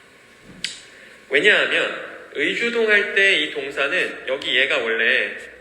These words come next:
현재형을 알려주는 어떤 시그널이었단 말이에요. 그냥 없어지면 안 되고 현재형을 나타내는, 어, 자신의 역할을 넘겨주고 없어져야 됩니다.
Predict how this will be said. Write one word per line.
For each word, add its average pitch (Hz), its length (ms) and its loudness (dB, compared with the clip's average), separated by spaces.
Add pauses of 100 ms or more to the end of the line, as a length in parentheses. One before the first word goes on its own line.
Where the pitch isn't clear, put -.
(120)
현재형을 220 1080 0
알려주는 143 720 0
어떤 120 220 -10
시그널이었단 170 720 -8
말이에요. 117 580 -8 (200)
그냥 190 380 2
없어지면 185 480 -2
안 110 140 -4
되고 147 220 -4
현재형을 196 540 0
나타내는, 135 880 -2 (360)
어, 104 120 -6
자신의 156 400 -4
역할을 143 460 0
넘겨주고 180 800 -2
없어져야 117 380 -6
됩니다. 90 300 -16